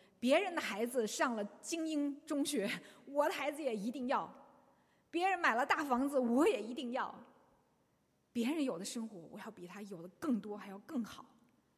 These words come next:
这是特别显而易见的争竞。还有一种喜欢争竞的人，他的骨子里是因为他自卑。其实自卑的人总希望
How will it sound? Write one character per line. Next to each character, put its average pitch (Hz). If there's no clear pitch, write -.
这 214
是 196
特 -
别 196
显 170
而 175
易 185
见 202
的 170
争 214
竞。 165
还 -
有 427
一 277
种 254
喜 254
欢 208
争 262
竞 247
的 180
人， 160
他 226
的 220
骨 190
子 202
里 196
是 202
因 208
为 190
他 202
自 -
卑。 233
其 -
实 247
自 269
卑 277
的 220
人 185
总 233
希 311
望 269